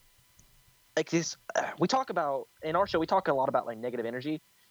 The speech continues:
and a tulpa is created from negative energy. So when a tulpa is created, it's not just because it's summoned, it's because of so much, like, the story becoming so popular that it just comes into being, and it doesn't understand why it's there,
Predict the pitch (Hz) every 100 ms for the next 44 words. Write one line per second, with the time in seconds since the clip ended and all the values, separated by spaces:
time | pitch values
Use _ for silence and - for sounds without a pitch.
0 | _ _ - 135 233 226 160 - - 165
1 | 165 139 - 120 123 120 113 117 95 -
2 | - - _ _ _ - _ _ _ -
3 | - - 156 147 127 - 220 226 190 151
4 | - 143 117 165 202 147 127 - 180 185
5 | 160 160 - 156 151 120 - - - 156
6 | 165 160 - 147 - 180 170 156 - -
7 | - 165 165 175 175 165 156 156 - -
8 | - - - - - - - - 165 165
9 | 240 202 170 180 165 - 190 - 185 214
10 | 123 113 123 - - - - - _ -
11 | 151 151 165 - - - 151 151 170 151
12 | 214 151 127 123 120 156 165 - 139 143
13 | - 127 117 123 110 107 117 - 143 143
14 | 110